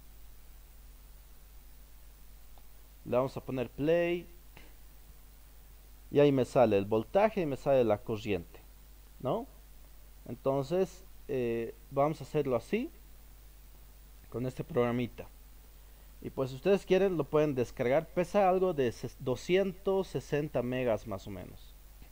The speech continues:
por ahí pesa. Entonces lo van a poder descargar e instalárselo. Si es que alguien no ha podido instalar o tiene dudas así,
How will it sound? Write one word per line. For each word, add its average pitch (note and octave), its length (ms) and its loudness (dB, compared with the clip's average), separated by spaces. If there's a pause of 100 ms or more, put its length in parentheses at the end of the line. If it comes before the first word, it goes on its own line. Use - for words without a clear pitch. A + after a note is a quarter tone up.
(220)
por A#2 100 -2
ahí C3 140 2
pesa. - 340 -6 (1000)
Entonces - 220 -14
lo B2+ 100 0
van D3+ 100 2
a - 100 0
poder C3+ 300 2
descargar C#3+ 680 0 (140)
e A#2+ 80 -6
instalárselo. D3 840 0 (1000)
Si D3 80 -6
es - 100 -8
que D3+ 100 4
alguien D3 380 6
no C#3 80 0
ha C#3 100 2
podido C#3+ 220 0
instalar C#3 560 2
o C3 80 0
tiene C3+ 300 0
dudas C3 500 0
así, D#3 380 -4